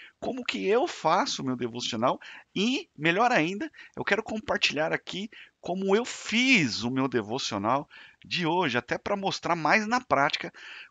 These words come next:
como é que eu faço isso. Então, sem demora, vamos lá. Ahn, eu separei o meu devocional pra ficar mais didático em cinco momentos diferentes, tá bom?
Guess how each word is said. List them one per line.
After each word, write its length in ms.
como 280
é 100
que 160
eu 60
faço 580
isso. 200
Então, 280
sem 320
demora, 340
vamos 360
lá. 220
Ahn, 380
eu 140
separei 600
o 40
meu 120
devocional 680
pra 160
ficar 200
mais 360
didático 580
em 120
cinco 500
momentos 800
diferentes, 1000
tá 100
bom? 240